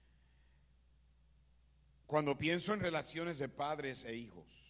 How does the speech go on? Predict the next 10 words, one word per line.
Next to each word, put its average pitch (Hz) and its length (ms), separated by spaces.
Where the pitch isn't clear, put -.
yo 131 240
pienso 139 360
en 165 60
la 151 80
relación 131 460
que 135 120
tenía 131 340
Abraham 120 480
con 113 180
Isaac. 104 560